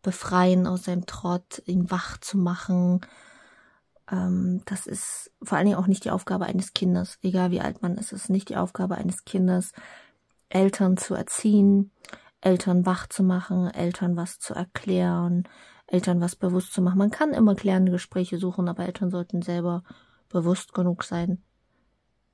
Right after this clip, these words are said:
sich zu hinterfragen, ihr Verhalten zu hinterfragen und vielleicht auch die Beziehung, ähm, verbessern zu wollen. Und nicht, indem sie sagen, ja, du kommst ja nicht mehr und du meldest dich nicht mehr, weil das ist kein Verbessern, das ist nur Kritik üben und vor allen Dingen auch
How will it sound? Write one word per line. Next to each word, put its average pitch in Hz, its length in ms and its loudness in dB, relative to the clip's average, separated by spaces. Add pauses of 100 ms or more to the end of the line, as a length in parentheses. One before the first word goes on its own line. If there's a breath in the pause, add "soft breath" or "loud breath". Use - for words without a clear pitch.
(440)
sich 185 260 0
zu - 100 -2
hinterfragen, 180 600 0
ihr 185 80 -6
Verhalten 180 460 -4
zu - 120 -10
hinterfragen 180 760 -6 (640 soft breath)
und 185 260 2
vielleicht 180 560 -4
auch 175 220 -6
die - 140 -10
Beziehung, 180 920 -2 (800)
ähm, 185 440 0 (180)
verbessern 196 480 2
zu 180 220 -4
wollen. 170 300 -4 (240)
Und 190 140 6
nicht, 208 220 6
indem 180 260 2
sie 180 120 -2
sagen, 175 240 0
ja, 190 120 0
du 311 200 2
kommst 254 360 0
ja 208 100 0
nicht 208 200 0
mehr 190 140 0
und 185 100 0
du 269 140 0
meldest 240 420 2
dich 208 140 -6
nicht 202 160 -4
mehr, 185 100 0
weil 175 80 0
das 185 140 -8
ist - 160 -12
kein 180 220 -2
Verbessern, 190 480 0
das 185 180 -2
ist - 120 -10
nur 175 140 -2
Kritik 226 400 -4
üben 226 220 4
und 185 180 0
vor - 140 -2
allen 180 120 0
Dingen 180 140 0
auch 175 160 -4